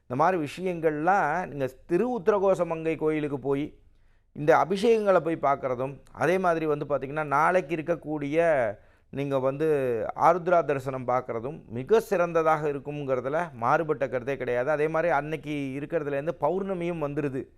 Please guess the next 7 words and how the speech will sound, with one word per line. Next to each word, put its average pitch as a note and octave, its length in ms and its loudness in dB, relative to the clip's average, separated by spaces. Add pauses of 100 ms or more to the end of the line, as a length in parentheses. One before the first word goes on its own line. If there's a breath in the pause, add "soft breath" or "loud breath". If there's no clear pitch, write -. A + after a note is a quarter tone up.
(440)
அப்ப E3 200 2
அந்த F3 120 4
பௌர்ணமி G3+ 480 2
தினங்கள்ல E3+ 460 0
வந்து D#3 220 -2
பார்த்தீங்க D3+ 340 -2 (120)
அப்படின்னா, C#3 380 -4